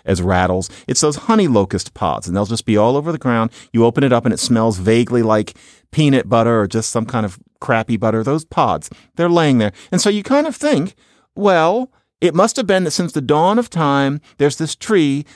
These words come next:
that drops these big, long, brown, smelly pods all over the ground. And that's just what it does. And,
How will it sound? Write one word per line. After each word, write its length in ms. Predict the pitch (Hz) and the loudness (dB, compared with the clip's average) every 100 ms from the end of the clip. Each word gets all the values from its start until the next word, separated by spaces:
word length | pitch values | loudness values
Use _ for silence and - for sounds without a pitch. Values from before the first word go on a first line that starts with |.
| - | -6
that 160 | - | -6
drops 440 | - 135 165 - - | 0 0 0 -2 -4
these 340 | 139 135 117 | -2 -2 -4
big, 760 | 95 - - 160 180 190 185 143 | -6 -12 -2 2 4 4 2 -2
long, 640 | 107 135 143 143 147 151 | 0 4 4 2 2 -2
brown, 680 | 113 113 123 131 135 135 135 | -2 0 0 2 0 0 -2
smelly 480 | - - 127 131 131 | -6 -2 0 0 -2
pods 520 | - 117 110 110 104 | -2 2 4 2 2
all 240 | 104 113 | 2 2
over 200 | 113 117 | 0 -4
the 80 | 151 | -6
ground. 520 | 127 101 82 87 180 - _ _ _ _ 139 | -2 -2 -2 -6 -8 -12 _ _ _ _ -2
And 280 | 151 151 | 2 2
that's 240 | 151 175 - | 2 0 -2
just 240 | 185 175 | -6 -4
what 160 | 170 180 | 0 0
it 160 | 156 | 0
does. 440 | 139 175 180 233 196 | 0 2 4 0 -2
And, 240 | 175 175 | -4 -6